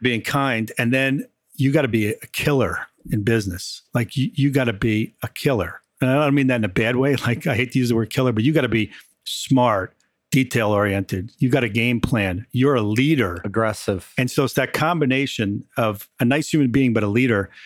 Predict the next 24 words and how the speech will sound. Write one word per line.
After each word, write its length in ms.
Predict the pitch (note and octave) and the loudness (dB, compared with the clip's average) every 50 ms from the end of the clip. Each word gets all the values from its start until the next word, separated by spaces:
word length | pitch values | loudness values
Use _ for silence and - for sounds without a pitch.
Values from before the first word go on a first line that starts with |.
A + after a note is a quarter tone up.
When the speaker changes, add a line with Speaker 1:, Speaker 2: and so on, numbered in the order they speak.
| - _ _ _ _ _ - | -20 _ _ _ _ _ -4
Speaker 1:
and 120 | - A#2+ A#2+ | -2 0 2
then 120 | C3 B2 | 2 0
a 40 | A2+ | 0
great 440 | F#2+ - A#2+ B2+ C#3 D3 C#3+ - - | 0 0 0 0 0 0 -4 -2 0
business 340 | C#3 D3 C3 C#3 A#2+ - | 0 2 2 0 -2 -2
person 400 | - - A#2 G#2+ F#2+ - - A2+ | -4 -4 -4 -4 -4 -2 -2 -2
and 80 | G#2 G#2+ | -2 0
whatever 220 | A2 A2+ A#2 A#2 | 0 0 0 0
you're 120 | A#2 A2+ A2 | 0 0 0
doing, 360 | G2+ B2+ B2 A#2 G#2+ G2+ D3 | 0 0 -2 0 -2 -2 -4
and 100 | D#3 A#2+ | -2 -2
a 60 | A2+ | -2
leader. 480 | G#2 G#2+ A2+ A2 G#2 G2+ G#2 G2 F#2+ _ _ - _ - - - - - _ _ _ - | -2 0 0 0 2 2 0 -2 -2 _ _ -20 _ -20 -20 -20 -20 -20 _ _ _ -8
That 440 | - A#2+ B2 A#2+ A2+ A2+ G#2+ - _ _ _ - | -4 0 0 2 2 0 -2 -6 _ _ _ -8
is 100 | C3 G#2+ | -4 -2
what 140 | A2+ A2+ A#2 | 0 0 0
I'm 80 | A#2 A2 | 0 0
looking 160 | A2 G2 - | -2 -4 -2
for. 120 | - A2+ | -2 0
I'm 60 | G#2 | 2
looking 160 | A#2+ C#3+ C3+ B2+ | 2 2 2 2
for 60 | D#3+ | 2
that 160 | C#3 A#2+ - | 0 0 -2
combination. 880 | - - D3 B2+ B2 B2 A2+ A#2 B2 B2 - - A#2 F2+ E2+ G#2 A#2 | -2 -2 -2 0 0 0 0 0 0 -2 -2 -4 -4 -4 -4 -6 -8